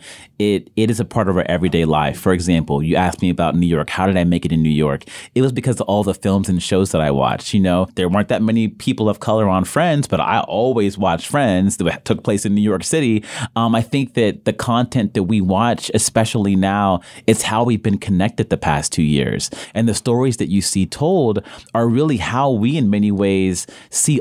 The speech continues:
other people. You know, if I'm watching a show about, you know, an Asian, uh, an, an Asian American family, what I'm seeing is gonna inform my perspective in many ways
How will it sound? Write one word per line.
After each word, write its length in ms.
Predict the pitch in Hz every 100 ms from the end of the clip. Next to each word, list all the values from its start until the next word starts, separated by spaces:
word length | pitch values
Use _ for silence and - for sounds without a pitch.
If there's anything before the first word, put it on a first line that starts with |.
| -
other 300 | 123 165 123
people. 520 | - 85 80 65 - -
You 100 | 117
know, 100 | 104
if 80 |
I'm 180 | 127 151
watching 320 | 139 131 131
a 60 | 101
show 560 | - 135 113 101 95 87 - -
about, 520 | - 101 90 87 85 -
you 140 | 104
know, 100 | 101
an 120 | 95 87
Asian, 360 | 98 107 110 98 95
uh, 360 | 90 - 85 82
an, 140 | 87 -
an 80 | 95
Asian 240 | 107 110
American 380 | 101 101 - 92
family, 580 | - 113 117 90 82 78 - - - _ _ -
what 220 | 123 139
I'm 140 | 139
seeing 540 | 131 - 139 156 117 101
is 160 | 85
gonna 160 | - 107
inform 560 | 90 90 - 117 110
my 240 | 98 98 117
perspective 640 | - 131 - 113 110 104
in 100 | 95
many 240 | 92 98 104
ways 400 | 95 90 90